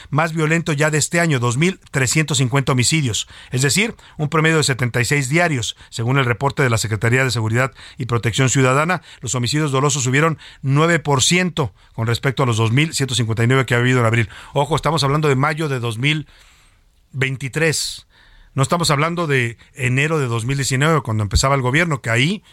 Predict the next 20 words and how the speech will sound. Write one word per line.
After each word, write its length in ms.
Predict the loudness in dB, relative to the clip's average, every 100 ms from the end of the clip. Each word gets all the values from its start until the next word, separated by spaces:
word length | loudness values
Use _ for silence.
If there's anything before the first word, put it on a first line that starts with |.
| -20
se 160 | -6 -2
justificaba. 760 | -2 0 0 -2 0 -2 -4 -8 _ _ _ -12
O 100 | -4
sea, 240 | -2 -2 -6 -18 -8
hay 140 | -2
un 80 | -2
periodo 300 | 0 2 2
de 120 | 2
gracia, 440 | 2 2 0 -2 -4
¿no? 280 | -8 -8 -10 -18 -6
Para, 220 | -4 -4
para 260 | -2 -2
que 80 | 0
un 80 | 2
gobierno 460 | 2 2 0 -2 -6 -4
pueda 220 | 0 2
decir, 400 | 2 2 0 -4 -16 -20 -20 -20 -14
"Ya, 460 | -6 -2 -2 -4 -12
ya, 340 | -6 -2 -2 -4
ya, 460 | -4 0 2 0